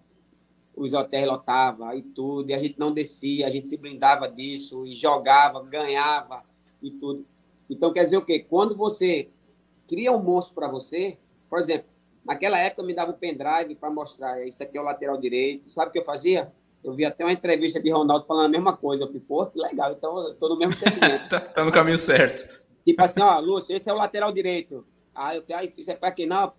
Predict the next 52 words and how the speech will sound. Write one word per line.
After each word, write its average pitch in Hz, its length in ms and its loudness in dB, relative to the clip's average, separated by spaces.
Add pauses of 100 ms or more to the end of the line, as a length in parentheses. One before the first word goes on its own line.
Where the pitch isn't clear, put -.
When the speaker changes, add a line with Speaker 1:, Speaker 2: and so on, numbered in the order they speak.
(120)
Speaker 1:
eu 139 80 -10
falei, 143 160 -8
"Não, 147 140 -2
isso - 120 -12
aqui - 140 -8
é - 20 -2
um 165 60 -2
pendrive." 147 540 2
Eu 123 60 -10
falei, 139 140 -12
"Não, 151 240 -2
não, 170 320 0
a 151 120 -4
jogada 160 340 -4
do 170 100 -10
cara 160 180 -8
tá 156 100 -14
aí, 151 240 -2
pô, - 180 -20 (180)
tal 151 260 -6
e 143 40 -10
tal." 143 240 -2 (100)
Aí 143 120 0
eu 156 80 -4
pegava, 143 460 -2
"Ah, 175 40 -4
ba-, 156 200 -6 (200)
bacana," 135 420 -4
eu 131 140 -2
no 143 120 -2
bolso. 147 520 -2 (880)
Por 196 240 2
quê? 143 260 -4 (340)
Na 143 100 -4
minha 170 160 2
cabeça 165 360 -2
tava, 120 460 -6
"Eu 170 140 2
com 185 120 -2
a 165 80 4
bola, 165 520 0
eu 131 160 -4
vou 131 140 -4
jogar. 127 500 -8 (840)
Eu 165 140 0
sem 170 180 -2
a 160 80 2
bola, 143 360 2
Speaker 2:
Uhum. 147 100 -10
Speaker 1:
eu 135 140 -4
vou 131 120 -8
marcar." 135 480 -8